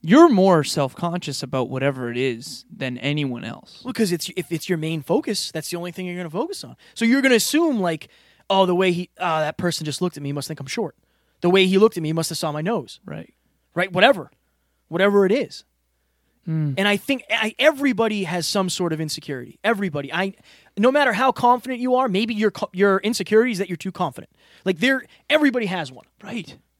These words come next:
Speaker 2: Everybody
Speaker 1: Isn't that
Speaker 2: has
Speaker 1: crazy?
Speaker 2: one. It is, it is.
Speaker 1: Mike's insecurity is that I'm overly confident.
Speaker 2: Right. But
Speaker 1: Crazy.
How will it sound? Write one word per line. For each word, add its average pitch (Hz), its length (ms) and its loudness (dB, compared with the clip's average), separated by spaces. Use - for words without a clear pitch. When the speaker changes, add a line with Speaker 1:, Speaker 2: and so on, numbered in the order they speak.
Speaker 2:
Everybody 311 360 6
Speaker 1:
Isn't 208 100 2
that - 120 4
Speaker 2:
has 160 120 0
Speaker 1:
crazy? 190 100 4
Speaker 2:
one. 185 60 4
It 196 60 4
is, 156 200 0
it 175 80 -2
is. 151 160 -4
Speaker 1:
Mike's 185 300 0
insecurity 180 560 -6
is 151 100 -8
that 160 140 -4
I'm 151 180 -6
overly 156 400 -4
confident. 151 300 -6
Speaker 2:
Right. 269 280 0
But 285 440 2
Speaker 1:
Crazy. - 380 -12